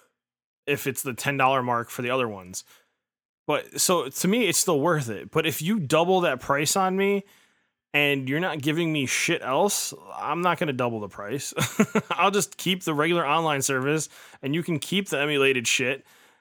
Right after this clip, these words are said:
And 'cause it's, like, 'cause the sh-, the stuff that's being put out is stuff that I already have. I already have that knockoff Sega system.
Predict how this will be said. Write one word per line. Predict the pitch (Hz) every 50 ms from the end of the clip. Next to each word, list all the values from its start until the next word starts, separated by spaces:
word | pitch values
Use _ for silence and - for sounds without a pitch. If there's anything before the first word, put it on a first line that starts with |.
| _ _ _
And | - 143 147 143 143 139 143 143 135 127 - - 151
'cause | - 147 143 135
it's, | 139 127 117 - -
like, | - 147 147 143 135 - - - 202
'cause | - 160 156
the | 139 208
sh-, | - - - 170
the | 147 151 160
stuff | 147 - 240 214
that's | 214 196 160
being | 180 196 165
put | - - 156
out | 131 123 139 180 208 - -
is | 139 160 135
stuff | - - 220 190 -
that | 185 170
I | 156
already | 156 156 147 131
have. | 123 135 113 98 92
I | 107 135 156
already | 156 185 185 180 160
have | 127 165 175 165
that | 165 143 123
knockoff | 131 135 139 139 - 147 139 127
Sega | - - 143 131 123 123 117
system. | - - 135 120 - - 110 104 104 117